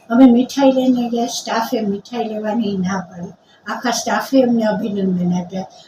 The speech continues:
ખરેખર આવું તો જવલ્લે જોવા મળે આજના યુગમાં.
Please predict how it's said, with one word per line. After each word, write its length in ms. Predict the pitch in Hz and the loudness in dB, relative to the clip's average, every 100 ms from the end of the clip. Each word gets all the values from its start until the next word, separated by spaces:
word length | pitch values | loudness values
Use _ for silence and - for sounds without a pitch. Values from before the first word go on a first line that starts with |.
| _ | _
ખરેખર 360 | 247 254 - 226 | 2 2 2 -2
આવું 680 | 220 226 240 233 233 262 - _ _ - | 0 2 2 2 2 -2 -10 _ _ -4
તો 160 | 233 | -4
જવલ્લે 500 | 185 208 233 226 208 | -2 0 2 2 0
જોવા 420 | 185 - 202 202 180 | -4 -6 -6 -2 0
મળે 280 | 190 185 | 0 0
આજના 460 | 180 190 196 208 185 | 0 -2 -4 -6 -4
યુગમાં. 520 | 185 185 175 175 - | -2 -2 -4 -4 -4